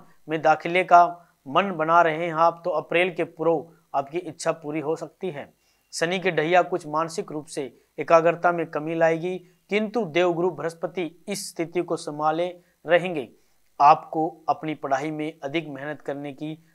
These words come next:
जरूरत होगी और अनावश्यक कार्यों में समय समय कम बिताने की सलाह दी जाती है आपको। दो हज़ार तेईस में वृश्चिक राशि वालों के लिए कौन सा उपाय सही रहेगा? अगर ये वर्ष भर ये उपाय करें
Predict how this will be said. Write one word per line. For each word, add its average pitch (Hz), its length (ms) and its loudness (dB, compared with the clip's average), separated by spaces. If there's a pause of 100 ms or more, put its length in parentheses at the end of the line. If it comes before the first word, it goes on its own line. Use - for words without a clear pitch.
(120)
जरूरत 139 440 -8
होगी 143 280 -8 (300)
और 165 180 4
अनावश्यक 156 440 -2
कार्यों 147 300 -2
में 151 140 -8
समय 175 300 -6
समय 139 340 -10 (380)
कम 196 200 4
बिताने 147 380 -4
की 143 140 -10
सलाह 139 280 -2
दी 135 220 -8
जाती 127 340 -8
है 139 100 -8
आपको। 156 400 -8 (300)
दो 165 180 4
हज़ार 196 240 6
तेईस 185 340 -2
में 196 120 -6
वृश्चिक 196 380 -4
राशि 175 280 6
वालों 175 280 4
के 170 100 -8
लिए 190 120 -2
कौन 214 300 0
सा 214 160 2
उपाय 170 360 4
सही 170 320 -2
रहेगा? 170 300 0
अगर 160 220 2
ये 160 100 -4
वर्ष 156 340 -4
भर 156 220 -8 (260)
ये 156 100 0
उपाय 147 340 2
करें 185 400 -4